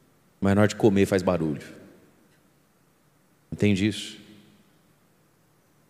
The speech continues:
Tem gente que ama muito mais do que eu amo, mas não gosta de assistir um jogo de futebol. Como pode alguém não gostar de assistir um joguinho de futebol, gente? Foi Deus que inventou isso aí.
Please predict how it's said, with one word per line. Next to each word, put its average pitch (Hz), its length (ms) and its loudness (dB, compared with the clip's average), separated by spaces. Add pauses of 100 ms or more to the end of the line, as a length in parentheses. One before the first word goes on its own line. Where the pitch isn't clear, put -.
(1160)
Tem 156 120 12
gente 170 300 6
que 160 120 0
ama 165 240 2
muito 165 260 0
mais 165 200 4
do 160 60 -10
que 160 100 2
eu 143 100 6
amo, 110 340 0 (1000)
mas 143 120 6
não 151 140 4
gosta 147 280 6
de 143 60 -4
assistir 139 160 -2
um 139 100 2
jogo 143 200 4
de - 80 -10
futebol. 131 440 -2
Como 196 200 -2
pode 151 420 2
alguém 139 200 0
não 147 80 -2
gostar 135 260 0
de 135 60 -6
assistir 135 220 -6
um 135 60 0
joguinho 131 280 0
de 135 60 -8
futebol, 131 440 0
gente? 165 400 -8 (380)
Foi 165 120 6
Deus 151 280 6
que 175 80 -4
inventou 160 340 2
isso 170 160 0
aí. 165 460 0